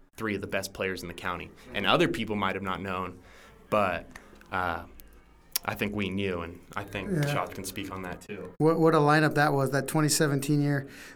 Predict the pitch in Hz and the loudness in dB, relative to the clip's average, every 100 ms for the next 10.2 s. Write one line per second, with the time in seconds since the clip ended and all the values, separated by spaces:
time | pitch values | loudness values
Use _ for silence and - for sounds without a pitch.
0 | - 160 151 - 165 165 160 - 180 180 | 2 6 6 6 6 6 6 6 6 6
1 | 180 165 135 175 180 - 160 160 160 156 | 4 4 4 4 4 4 4 6 2 2
2 | 151 165 156 160 151 131 151 156 139 139 | 2 2 4 4 4 4 4 4 2 0
3 | 156 143 143 160 - 147 - 143 143 - | 0 2 4 2 2 2 4 4 4 0
4 | - _ _ 147 131 135 156 139 - 151 | -10 _ _ 0 2 2 2 0 2 2
5 | 139 139 - 143 - 139 135 135 131 - | 2 2 0 0 2 2 2 2 -2 0
6 | 131 123 - - 147 139 - - 143 147 | -2 -4 -8 0 0 0 -4 -4 0 0
7 | 147 135 131 139 139 135 135 131 143 135 | 0 0 0 0 0 0 -2 0 -2 -2
8 | 139 - _ _ - - 139 131 165 160 | -4 -8 _ _ -18 -4 -2 2 2 4
9 | - 165 160 165 156 151 151 151 147 156 | 6 4 6 6 6 6 6 4 4 2
10 | 147 147 | 2 -2